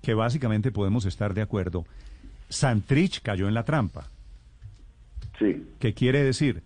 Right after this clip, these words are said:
Speaker 1: A ver, si a usted le dicen, "Senador Petro, le pagamos un millón de pesos porque nos tramite un proyecto de ley", y usted dice, "Listo, acepto". Si a mí me dicen,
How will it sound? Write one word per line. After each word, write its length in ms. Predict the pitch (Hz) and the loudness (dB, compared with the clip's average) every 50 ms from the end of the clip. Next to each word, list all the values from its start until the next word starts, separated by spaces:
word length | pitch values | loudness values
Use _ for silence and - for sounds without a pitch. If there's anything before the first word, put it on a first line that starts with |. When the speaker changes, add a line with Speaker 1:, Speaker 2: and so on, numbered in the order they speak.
| - - - - - - - - | -16 -20 -20 -20 -20 -18 -10 -4
Speaker 1:
A 100 | - 104 | -2 0
ver, 160 | 98 95 - | 0 -2 -4
si 180 | - - - 107 | -6 -4 -2 0
a 60 | 98 | 0
usted 220 | 92 87 - - 117 | 0 0 0 2 2
le 120 | 117 123 | 4 4
dicen, 260 | 123 117 107 131 117 | 2 2 2 0 0
"Senador 320 | 95 101 90 92 98 101 98 | 0 0 0 0 0 -2 0
Petro, 260 | - 120 107 87 98 | -2 -2 -2 -2 -2
le 100 | 90 90 | -4 -2
pagamos 440 | - 92 90 92 101 117 117 - - | -2 -2 -2 0 0 0 0 0 0
un 100 | 120 117 | 2 2
millón 260 | 117 107 110 110 104 | 2 2 2 0 0
de 120 | 98 104 | 0 -2
pesos 360 | - - 95 87 82 87 82 | -2 -2 -4 -2 -2 -4 -6
porque 280 | - - 95 - - 92 | -6 -6 -8 -4 -2 -2
nos 140 | 87 90 - | -2 -2 -4
tramite 340 | - 92 87 95 92 - 110 | -2 -2 0 0 0 0 0
un 80 | 101 | 0
proyecto 440 | 92 101 107 98 101 98 - - 107 | 2 0 0 2 0 -2 -2 -2 -2
de 60 | 95 | 0
ley", 260 | 87 85 82 82 80 - - - - - - - - - - | 0 -2 -2 -4 -4 -6 -12 -20 -20 -18 -18 -18 -16 -10 -4
y 60 | - 107 | -2 -2
usted 200 | 90 - - 107 | 0 0 0 2
dice, 240 | 104 101 90 110 | 2 2 2 2
"Listo, 400 | 107 110 120 117 104 - - 107 | 2 2 2 2 0 -2 -4 -4
acepto". 500 | 101 95 - 110 101 95 - - 107 - - | -2 -2 -2 -2 -4 -4 -4 -4 -4 -4 -4
Si 220 | - - - 107 98 | -6 -4 0 0 2
a 40 | |
mí 160 | 95 98 107 113 | 2 4 4 4
me 140 | 117 120 | 2 2
dicen, 400 | 113 110 104 - - 113 113 110 | 2 0 0 0 0 0 0 -2